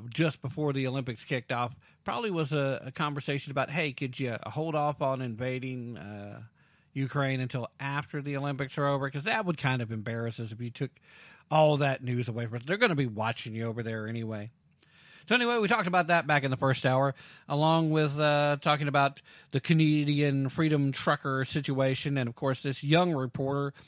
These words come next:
who was shot in the leg with a rubber bullet by police, assaulted by the Ottawa police. Uh, she was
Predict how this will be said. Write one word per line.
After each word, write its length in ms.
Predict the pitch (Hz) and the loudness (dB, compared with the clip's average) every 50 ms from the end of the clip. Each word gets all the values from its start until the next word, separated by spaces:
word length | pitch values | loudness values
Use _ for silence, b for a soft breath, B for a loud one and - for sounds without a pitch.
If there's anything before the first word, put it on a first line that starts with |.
| B B B _ | B B B _
who 60 | 135 | -6
was 100 | 113 113 | -6 -4
shot 480 | - - - - - 262 247 233 202 - | -4 -4 -6 0 4 4 4 4 4 0
in 60 | 175 | -2
the 60 | 170 | 0
leg 280 | 170 180 185 185 180 175 | 2 4 4 4 4 4
with 120 | 160 165 | 4 4
a 60 | 147 151 | 4 6
rubber 240 | 156 165 147 151 | 4 6 6 4
bullet 420 | 143 127 139 139 147 147 139 - - | 2 4 4 4 4 4 4 2 0
by 140 | 127 127 131 | 0 -2 0
police, 420 | - - 135 135 139 135 - - - | -2 -4 -4 -4 -4 -4 -6 -4 -4
assaulted 800 | 151 139 - - - - 262 269 269 262 - - 160 147 139 B B B B B B B _ | -4 -4 -4 -6 -2 0 0 0 0 0 2 2 2 2 0 B B B B B B B _
by 120 | 151 151 | 2 2
the 120 | 147 151 | 4 6
Ottawa 300 | 151 156 156 151 147 143 | 6 6 6 4 2 2
police. 500 | 131 - 143 139 139 143 139 127 - - B B B B B B B - | 0 0 0 2 2 2 2 0 -4 -10 B B B B B B B -4
Uh, 220 | 110 113 120 117 - | -2 -2 -2 -2 -4
she 200 | 135 - - 156 | -6 -8 -6 -4
was 280 | 147 131 117 - - | -4 -4 -4 -6 -10